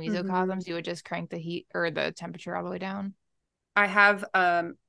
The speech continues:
Speaker 1: three
Speaker 2: The
Speaker 1: environmental chambers that I can
Speaker 2: Yeah.
Speaker 1: program, uh, like, whatever temperature regime I want to.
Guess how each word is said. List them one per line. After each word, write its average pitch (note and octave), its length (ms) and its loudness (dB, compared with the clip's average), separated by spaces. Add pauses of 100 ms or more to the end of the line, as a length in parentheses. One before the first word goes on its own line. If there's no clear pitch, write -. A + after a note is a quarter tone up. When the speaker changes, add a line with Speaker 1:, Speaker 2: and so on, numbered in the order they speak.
Speaker 1:
three F#3+ 160 -4
Speaker 2:
The G#3+ 60 0
Speaker 1:
environmental F3 600 2
chambers C4 760 -2
that F#3 160 0
I E3+ 100 6
can G3 180 0
Speaker 2:
Yeah. F3 140 2
Speaker 1:
program, D#3 760 -2 (120)
uh, - 400 0
like, D#3+ 220 -8 (300)
whatever D3+ 320 -2
temperature E3 580 -6
regime D#3+ 400 -4
I D#3 100 0
want D3 260 -4
to. F#3+ 340 -2